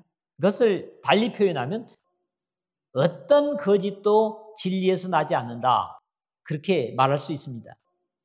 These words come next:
주님께서는 마태복음 칠 장 십육 절에서 이십 절에 그들의 열매로 그들을 알지니, 이십 절에는 이러므로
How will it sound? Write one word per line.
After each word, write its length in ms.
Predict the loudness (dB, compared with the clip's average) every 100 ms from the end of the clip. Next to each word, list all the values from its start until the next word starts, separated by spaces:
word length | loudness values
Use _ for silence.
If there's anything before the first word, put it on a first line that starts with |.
| _ _ _ _ _ _ _ _ _ _
주님께서는 680 | -2 0 4 2 2 -2 -4 -12 -20 _ _ _
마태복음 640 | 2 4 2 -2 -4 -6
칠 220 | -10 -12
장 220 | -6 -6
십육 420 | -4 -8 -4 -4 -2
절에서 300 | -4 -2 -4
이십 360 | -4 -6 -6
절에 580 | -6 0 0 -2 -8 _ _ _ _ _ _ _ _ _ -4
그들의 480 | -2 2 2 2
열매로 480 | 0 0 2 2 2
그들을 380 | -2 -6 -4 -4
알지니, 760 | -4 -6 -8 -10 -10 -12 -16 _ _ _ _ _ _ _ _ _ -6
이십 360 | -2 -2 -2
절에는 500 | -4 -4 -4 -8 -10 _ _ 0
이러므로 560 | 2 4 2 -4 -6